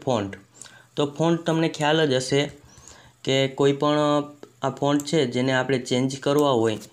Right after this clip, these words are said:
એની સ્ટાઇલ ચેન્જ કરવી હોય તો અહીંથી આપણે કરી શકીએ છીએ. અહીંયા તમે જુઓ તો ઘણી બધી પ્રકારના તમને ફોન્ટ જોવા મળશે. જેવા પણ તમે ફોન્ટ રાખવા હોય એવા તમે અહીંથી સેટ કરી શકો છો.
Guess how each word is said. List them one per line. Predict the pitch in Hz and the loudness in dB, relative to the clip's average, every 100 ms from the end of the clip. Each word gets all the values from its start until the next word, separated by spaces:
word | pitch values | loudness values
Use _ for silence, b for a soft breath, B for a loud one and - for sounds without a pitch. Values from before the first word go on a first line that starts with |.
| _ - | _ -6
એની | 127 | -6
સ્ટાઇલ | 127 120 123 127 | -4 0 0 0
ચેન્જ | 135 139 139 | 0 0 0
કરવી | 147 135 | 0 2
હોય | 120 | 2
તો | 117 | 0
અહીંથી | 120 120 131 | -2 -2 -2
આપણે | 117 120 165 | -2 -2 -4
કરી | - 120 113 | -2 -2 0
શકીએ | 110 104 - 107 | -2 -6 -6 -6
છીએ. | 104 110 110 107 B B B B B | -6 -6 -6 -8 B B B B B
અહીંયા | - 120 | -6 -4
તમે | 117 127 127 | -2 -4 0
જુઓ | 139 131 120 | 2 2 0
તો | 123 123 | -2 -2
ઘણી | 123 127 | 0 0
બધી | 123 123 | 0 -2
પ્રકારના | 123 120 123 123 | -2 -2 0 0
તમને | 120 120 123 | 0 -2 -2
ફોન્ટ | 123 123 123 123 | -2 -4 -4 -2
જોવા | 120 113 110 | 0 0 0
મળશે. | 110 110 117 120 120 B B B - | -2 -4 -4 -6 -8 B B B -2
જેવા | 117 123 | 2 2
પણ | 123 123 | 0 -2
તમે | 123 123 | 0 -2
ફોન્ટ | 123 120 120 120 | -2 -2 -2 -2
રાખવા | 127 131 143 | -4 -2 0
હોય | 110 107 - 175 | 0 -2 -4 -6
એવા | 113 113 | -4 -2
તમે | 113 107 | -2 -2
અહીંથી | 107 110 139 | -2 -4 -4
સેટ | - 110 123 - | -2 -2 -4 -6
કરી | 107 101 | -4 -4
શકો | 98 104 101 | -4 -10 -12
છો. | 98 101 | -12 -12